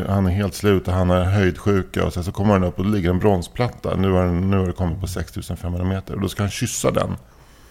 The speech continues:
Och fastnar med läpparna för att de är lite fuktiga av saliv mot den där. Så han sitter fast. Och då lyckas han liksom få upp en kåsa ur sin ryggsäck och så pissar han i den, så kastar han pisset på.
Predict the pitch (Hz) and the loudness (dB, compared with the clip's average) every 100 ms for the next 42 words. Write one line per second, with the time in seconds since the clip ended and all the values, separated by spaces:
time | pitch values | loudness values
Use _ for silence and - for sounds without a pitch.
0 | - - - - - - 101 - - 101 | -20 -20 -20 -10 -8 0 0 0 -2 0
1 | 92 92 92 104 101 - 101 92 92 87 | 2 0 2 0 -2 -2 0 0 -2 -4
2 | 87 85 - 85 98 82 95 98 92 87 | -4 -6 -10 -8 -8 -6 -6 -4 -4 0
3 | 92 82 - 95 - - - 87 87 - | 0 0 -6 -4 -4 -6 -6 -6 -6 -10
4 | - - - - - - - - - - | -8 -8 -8 -14 -20 -20 -20 -18 -20 -2
5 | 98 104 110 107 123 107 98 - 107 196 | 2 4 2 2 4 4 2 0 0 0
6 | - 139 95 90 - 127 95 98 107 80 | -2 2 2 2 0 0 2 2 0 -4
7 | 117 98 90 - 123 - 123 120 92 87 | -6 -6 -6 -4 -4 0 2 2 2 -2
8 | - 110 - 123 123 90 82 - - 87 | -4 -4 -2 -2 -2 -4 -6 -10 -6 -4
9 | - | -6